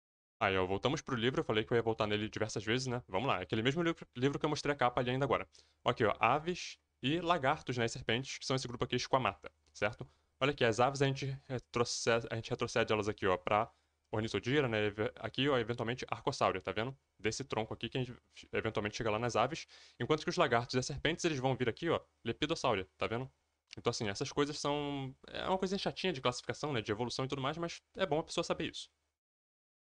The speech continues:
Dois, a origem das aves é vinculada ao Jurássico e associada aos dinossauros terópoda. Ok, isso aqui tá conce-, correto.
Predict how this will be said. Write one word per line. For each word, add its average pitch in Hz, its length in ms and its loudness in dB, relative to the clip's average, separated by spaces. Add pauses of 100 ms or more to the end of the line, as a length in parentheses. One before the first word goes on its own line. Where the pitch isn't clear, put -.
(340)
Dois, 110 440 2
a 123 120 6
origem 156 360 0
das 123 200 2
aves 131 240 2
é 123 60 2
vinculada 107 420 0
ao 101 120 2
Jurássico 120 500 0
e 139 60 -2
associada 127 420 0
aos 127 80 2
dinossauros 110 520 0
terópoda. 123 520 2 (560)
Ok, 185 480 0
isso - 180 -2
aqui 127 140 -4
tá 110 300 4 (280)
conce-, 135 280 -2
correto. 139 360 0